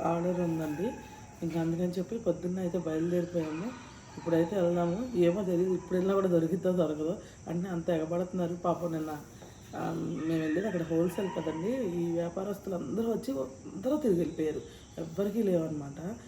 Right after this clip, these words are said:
అంటే అంత ఫాస్ట్గా అయిపోతుంది. అంటే ఈ జనాలందరూ కూడా ఈ రొయ్యలు చేపల మీద పడ్డారనమాట. అస్సలు స్టాక్ అనేది ఉండట్లేదు.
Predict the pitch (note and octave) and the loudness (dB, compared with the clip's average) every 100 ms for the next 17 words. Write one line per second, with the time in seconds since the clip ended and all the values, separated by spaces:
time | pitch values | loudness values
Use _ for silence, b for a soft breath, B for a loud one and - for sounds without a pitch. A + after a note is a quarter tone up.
0 | B - E3 F#3+ E3 F3 E3+ E3 E3 F#3+ | B -12 -8 -6 -2 -2 0 -2 -2 -4
1 | F3 E3+ D#3+ D#3 D#3+ G3+ A#3 B B - | -4 -4 -10 -8 -4 -4 -6 B B -4
2 | F3 G3+ F3 E3+ E3+ G3+ G3 G3 F#3+ F#3+ | 0 0 2 2 0 -2 -2 -2 -2 -2
3 | B3+ A3+ E3 E3+ E3 E3 F#3+ G#3 - E3+ | 0 0 0 2 4 4 2 -2 -6 -4
4 | F#3 E3+ E3+ F3 E3 D#3+ D3 D#3 D3 D#3 | -2 0 -2 -4 -4 -6 -6 -6 -8 -6
5 | A3+ B B B B E3+ C3 - F3 E3+ | -6 B B B B -10 -8 2 2 4
6 | E3+ D#3+ E3 F3+ F3 F3+ F#3+ D3+ D#3+ E3+ | 0 -2 -2 -2 0 0 0 -2 -4 -4
7 | E3 D3+ A3 | -4 -2 -2